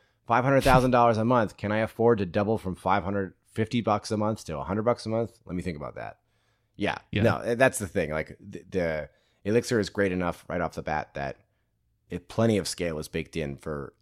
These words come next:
Speaker 1: any kind of hobby project.
Speaker 2: Right. Now, just swinging back to other maybe external, like, SaaS tools that you might be using. Like, you mentioned Gig Elixir, you know, handles the logging and the metric side of things, but what about, like, error reporting? Like, do you get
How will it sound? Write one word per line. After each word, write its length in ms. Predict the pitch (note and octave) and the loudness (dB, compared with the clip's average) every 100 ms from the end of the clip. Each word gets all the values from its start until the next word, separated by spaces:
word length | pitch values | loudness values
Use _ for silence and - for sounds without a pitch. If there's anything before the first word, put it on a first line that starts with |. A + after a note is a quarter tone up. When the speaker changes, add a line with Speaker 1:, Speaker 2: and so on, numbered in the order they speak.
| - | -4
Speaker 1:
any 220 | G2+ F#2+ | -2 -2
kind 200 | F2 D#2+ | -4 -6
of 80 | C#2+ | -6
hobby 220 | C2+ A1+ | -8 -8
project. 500 | - G#1+ - - _ _ _ | -12 -12 -14 -18 _ _ _
Speaker 2:
Right. 200 | A#2+ A2 - _ _ _ - | 0 0 -2 _ _ _ 4
Now, 240 | E3+ D#3 - | 6 6 2
just 180 | F3 - | 0 0
swinging 280 | F#3+ F3 E3 | 2 2 4
back 220 | D#3 D3+ | 4 2
to 240 | - C3 | -2 0
other 500 | C3+ B2+ C3 B2+ B2 _ - | 2 4 4 4 0 _ -2
maybe 760 | B2+ C3 C3+ C3 B2 A#2+ A#2 - _ _ - | 2 4 4 4 2 2 -2 -6 _ _ -10
external, 640 | C#3+ - - C#3 C3 A#2+ | -4 -4 0 2 4 4
like, 220 | A#2 A2 - | 2 0 0
SaaS 300 | B2 A2+ - | 0 0 -2
tools 260 | - C3 | -2 -2
that 160 | B2+ C#3+ | -2 0
you 60 | |
might 160 | B2+ A2+ | 2 0
be 100 | A#2+ | 0
using. 340 | A2+ B2 F#3 | 0 0 2
Like, 220 | F#3+ C#3 - - _ | 2 0 -2 -20 _
you 80 | D#3 | 4
mentioned 300 | E3 E3+ D3+ | 4 4 0
Gig 140 | D3 | 0
Elixir, 340 | C3+ C3 C3+ B2+ | 2 0 0 2
you 100 | A#2 | 2
know, 120 | A#2 | 2
handles 500 | C3+ B2 A#2 A2+ - | 2 2 0 -2 -4
the 100 | A#2+ | -2
logging 520 | A2 A2 A2+ A2+ A2 | 0 0 0 0 0
and 100 | - | 0
the 60 | A#2 | 0
metric 320 | A2+ A2+ - | 0 -2 -4
side 180 | - A2+ | 0 0
of 80 | A#2 | 2
things, 220 | B2+ C3 | 2 2
but 180 | - B2 | 0 2
what 120 | D3 | 4
about, 200 | D#3 D3+ | 6 4
like, 200 | C3 - | 2 0
error 220 | A#2+ C#3 A#2+ | 2 4 4
reporting? 500 | A2 - A#2 A2+ A2+ | 0 -2 -2 0 0
Like, 220 | A2 - | -2 -2
do 80 | A#2 | -4
you 80 | |
get 320 | A2 A2+ - | 0 0 -2